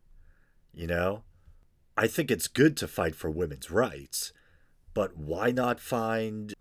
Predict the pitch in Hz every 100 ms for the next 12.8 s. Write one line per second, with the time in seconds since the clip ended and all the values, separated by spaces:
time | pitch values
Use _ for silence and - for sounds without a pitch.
0 | _ 101 98 101 98 92 90 90 80 76
1 | 73 117 78 80 - - - - _ _
2 | _ - _ _ _ 95 85 82 82 85
3 | - 92 90 98 92 85 - 110 92 101
4 | 101 87 - 110 92 85 73 - - 107
5 | 131 - 78 71 69 67 71 69 - -
6 | - - _ _ - 92 82 95 101 92
7 | 80 92 90 92 90 90 - 95 85 85
8 | 82 78 76 - _ _ - - - _
9 | 98 98 95 90 - - - - - 107
10 | 104 107 117 104 90 - - 139 143 85
11 | - - - - - _ _ 98 85 -
12 | - 104 92 87 82 76 71 -